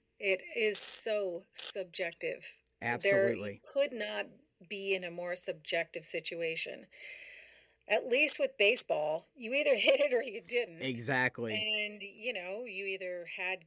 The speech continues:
Speaker 1: good technique or you didn't, and you either got lucky or you didn't. And you, we see it all play out.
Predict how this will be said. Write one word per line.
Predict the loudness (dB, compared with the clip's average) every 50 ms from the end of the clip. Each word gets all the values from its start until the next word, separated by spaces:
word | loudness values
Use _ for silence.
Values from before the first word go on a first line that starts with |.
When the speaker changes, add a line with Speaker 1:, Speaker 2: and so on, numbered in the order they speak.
| _ _ -8
Speaker 1:
good | -8 -8 -8 _
technique | -10 -8 -8 -10 -10 -12 -16 -16 -14 -16 -16 -14 -10 -10
or | -8 -8
you | -8 -8
didn't, | -10 -10 -10 -10 -10 -12 -16 -18 -18 -16
and | -14 -12 -12 -12
you | -10 -10 -10
either | -8 -8 -8 -10 -12 -10 -8
got | -6 -6 -6 -6 -8 -10
lucky | -8 -8 -8 -10 -12 -12 -12 -10 -8
or | -8
you | -8 -10 -12 -10
didn't. | -6 -6 -6 -6 -6 -12 -18 -14 -14
And | -14 -12 -12
you, | -12 -14 -14 -16 -20 -20 -20 _ _
we | -6 -4
see | -2 -2 -2 -4 -4 -4 -2
it | -2 -2
all | -4 -6 -8
play | -10 -12 -10 -10 -8 -8
out. | -8 -10 -10 -12 -12 -14 -18